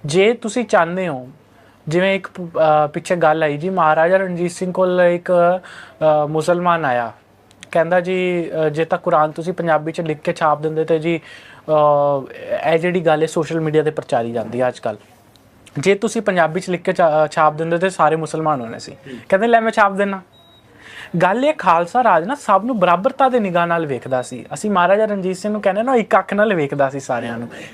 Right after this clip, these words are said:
Speaker 1: ਖਾਲਸਾ ਰਾਜ ਦਾ ਕਨਸੈਪਟ ਇਹ ਹੈ ਵੀ ਅਸੀਂ ਸਾਰਿਆਂ ਨੂੰ ਇੱਕ ਨਿਗਾਹ ਨਾਲ ਦੇਖੀਏ।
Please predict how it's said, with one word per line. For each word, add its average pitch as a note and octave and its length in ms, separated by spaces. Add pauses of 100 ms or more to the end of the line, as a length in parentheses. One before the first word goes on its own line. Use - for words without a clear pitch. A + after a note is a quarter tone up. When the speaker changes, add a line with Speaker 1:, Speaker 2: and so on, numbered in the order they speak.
(140)
Speaker 1:
ਖਾਲਸਾ G3+ 420
ਰਾਜ C4 220
ਦਾ C#4 80
ਕਨਸੈਪਟ A#3 560
ਇਹ F3 260
ਹੈ D#3 200
ਵੀ G#3+ 220
ਅਸੀਂ A#3 280
ਸਾਰਿਆਂ F3+ 460
ਨੂੰ D4 200
ਇੱਕ A3+ 180
ਨਿਗਾਹ A3 380
ਨਾਲ F3+ 240
ਦੇਖੀਏ। C3 340